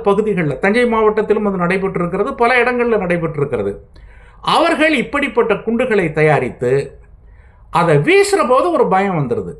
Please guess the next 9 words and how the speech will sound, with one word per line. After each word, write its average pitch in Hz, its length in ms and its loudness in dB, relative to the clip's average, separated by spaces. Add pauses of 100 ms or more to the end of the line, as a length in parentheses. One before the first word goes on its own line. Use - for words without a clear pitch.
(200)
போலீஸுக்கும் 202 540 0
பயம் 202 260 2
வருது, 196 200 -4 (140)
எல்லாருக்கும் 254 460 -2
பயம் 160 200 0
வருது. 95 220 -8 (760)
அதன் 254 320 0
மூலம் 294 360 2
அந்த 202 220 2